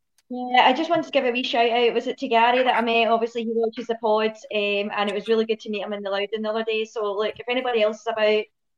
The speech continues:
um, on Saturday and they want to come into Loudon and, and chat to us, uh, no, honestly, you're more than welcome to come up and say hello. But it was good to meet Gary, so just thought I would give him a wee shout out there towards the end.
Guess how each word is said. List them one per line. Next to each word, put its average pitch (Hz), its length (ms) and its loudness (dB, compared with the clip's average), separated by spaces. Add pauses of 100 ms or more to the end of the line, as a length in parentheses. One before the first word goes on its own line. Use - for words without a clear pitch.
(240)
um, 202 420 2
on 202 220 -2
Saturday 214 420 -2
and 214 100 -2
they 202 40 -4
want 202 200 -2
to 220 60 -14
come 208 160 -10
into 202 240 -6
Loudon 190 320 -4
and, 196 140 -10 (160)
and 190 180 -6
chat 190 300 -4
to 214 100 -4
us, 202 140 -6
uh, 185 260 0 (160)
no, 190 120 -4
honestly, 196 340 -6
you're 190 100 -8
more 196 100 -4
than 190 100 -8
welcome 185 280 -6
to - 140 -20
come 190 80 -6
up 185 60 -6
and - 100 -20
say 196 80 -12
hello. 180 340 -6
But 185 120 -4
it 156 80 -6
was 180 120 -18
good 208 140 -8
to - 80 -20
meet 185 160 -12
Gary, 180 320 -6
so 185 240 -10 (340)
just 226 140 -8
thought 208 100 -6
I 196 40 -8
would 190 100 -8
give 190 100 -6
him 185 80 -12
a 185 80 -6
wee 190 100 -8
shout 185 240 -6
out 185 160 -4
there 185 240 -6
towards 180 200 -6
the 175 120 -10
end. 170 120 -12